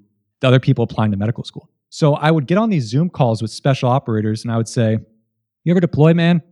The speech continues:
Obviously they deployed. "Yeah, I was in Iraq in this year." "All right, well, tell me about your deployment." "I built a tuberculosis clinic."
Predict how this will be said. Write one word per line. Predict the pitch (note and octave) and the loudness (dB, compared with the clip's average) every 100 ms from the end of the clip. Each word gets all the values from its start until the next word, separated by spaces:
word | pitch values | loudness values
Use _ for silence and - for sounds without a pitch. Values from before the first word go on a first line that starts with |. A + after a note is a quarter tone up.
| - | -12
Obviously | C3+ G#2 - | -8 -6 -4
they | G2+ | -6
deployed. | A2+ - G2+ G#2+ _ _ _ - | -6 -6 -6 -8 _ _ _ 0
"Yeah, | D#3+ D#3+ - | 2 2 2
I | A#2 | 0
was | A#2+ | 2
in | C3 A2+ A2+ _ - | 2 0 -4 _ -10
Iraq | A2 G#2+ A2 A2 G2+ | -4 0 0 0 -4
in | |
this | G2 - | -8 -6
year." | G2+ - - _ _ _ - | -8 -8 -16 _ _ _ 0
"All | D#3+ | 2
right, | C3+ | 4
well, | C#3 C3 _ - | 0 -6 _ 2
tell | D#3+ | 4
me | E3+ | 6
about | D#3 | 4
your | C#3 | 2
deployment." | - B2 A#2 G2 _ _ _ _ | 2 0 0 -2 _ _ _ _
"I | - C3+ | 2 4
built | D#3 D3+ | 4 0
a | C3 | -4
tuberculosis | A#2 A#2+ A#2+ A2 A2 C3 G#2 | -2 -2 -2 0 2 2 -2
clinic." | - G#2 F#2+ | -8 -6 -6